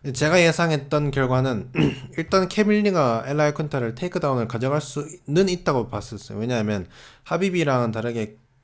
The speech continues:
그 케빈 리는 좀 떼글-, 더블렉을 좀 자주 쓰죠. 그래서 더블렉을 쓰고 하빕은, 하빕은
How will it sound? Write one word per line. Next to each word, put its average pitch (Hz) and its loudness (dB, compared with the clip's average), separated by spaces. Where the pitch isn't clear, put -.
그 104 -4
케빈 156 -2
리는 123 -2
좀 101 -6
떼글-, 139 -6
더블렉을 131 0
좀 92 -10
자주 110 -8
쓰죠. 95 -12
그래서 98 -10
더블렉을 131 0
쓰고 135 -6
하빕은, 170 2
하빕은 175 -4